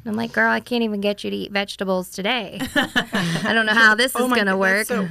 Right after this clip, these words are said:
Speaker 3: we went through
Speaker 2: That's
Speaker 3: that
Speaker 2: funny.
Speaker 3: same exact journey this summer. Um, my daughter decided she wanted to be a vegetarian 'cause she has a lot of compassion and empathy for animals.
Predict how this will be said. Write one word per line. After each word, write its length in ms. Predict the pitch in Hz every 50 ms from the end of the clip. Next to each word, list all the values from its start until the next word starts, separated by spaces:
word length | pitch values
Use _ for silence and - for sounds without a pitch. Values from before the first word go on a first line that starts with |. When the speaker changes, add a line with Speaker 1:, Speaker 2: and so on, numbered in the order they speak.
| 160 160 185
Speaker 3:
we 200 | 220 240 254 247
went 220 | 233 226 226 220
through 100 | - 233
Speaker 2:
That's 140 | 247 240 240
Speaker 3:
that 160 | 233 208 214
Speaker 2:
funny. 180 | 214 208 190 180
Speaker 3:
same 300 | 247 240 240 247 254 254
exact 320 | 247 233 240 226 226 226
journey 260 | - 226 214 220 214 208
this 220 | 196 190 196 -
summer. 480 | - 208 202 208 170 170 175 175 175 - - - - - - _ -
Um, 580 | - 185 185 175 170 170 170 170 165 165 175 - -
my 140 | 190 190
daughter 320 | 196 180 170 175 185 190 190
decided 380 | 190 180 - 170 165 170 170
she 80 | - -
wanted 180 | 175 170 175 170
to 60 | 170
be 100 | 175 180
a 60 | 180
vegetarian 580 | 175 180 180 175 185 - 190 196 208 208 214 202
'cause 80 | 202
she 120 | - - 175
has 120 | 170 175
a 60 | 185
lot 160 | 180 175 170
of 80 | 180 185
compassion 480 | 185 190 190 175 165 170 185 - 190 180
and 100 | 170 170
empathy 300 | 165 160 - - 190 190
for 160 | - 185 175
animals. 520 | 175 175 170 180 202 226 262 285 285 -